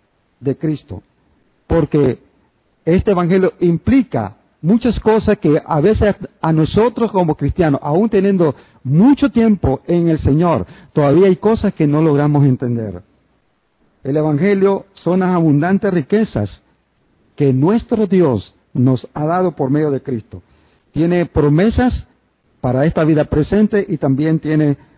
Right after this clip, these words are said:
promesas para la vida venidera. En la, en la segunda carta a los Corintios, capítulo cuatro, versos tres y cuatro, dijo el apóstol Pablo que si nuestro evangelio está aún encubierto,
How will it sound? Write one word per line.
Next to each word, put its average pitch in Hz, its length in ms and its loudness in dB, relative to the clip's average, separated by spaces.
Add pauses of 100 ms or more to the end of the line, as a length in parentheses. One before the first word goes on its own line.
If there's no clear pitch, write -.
(140)
promesas 156 560 0 (440)
para 127 200 -4
la 123 100 -2
vida 147 240 0
venidera. 123 560 -2 (540)
En 131 120 -6
la, 147 160 -4 (180)
en 143 80 -4
la 143 100 -2
segunda 185 340 -2
carta 196 280 -2
a - 20 2
los 185 100 2
Corintios, 151 560 0
capítulo 151 460 0
cuatro, 139 420 -4
versos 143 380 -4
tres 175 180 -4
y 185 60 0
cuatro, 139 480 -4 (280)
dijo 202 320 0
el 190 60 2
apóstol 170 420 0
Pablo 165 360 -2 (280)
que 170 120 -2
si 185 120 0
nuestro 185 360 2
evangelio 170 340 0
está 175 220 0
aún 156 240 0
encubierto, 147 720 2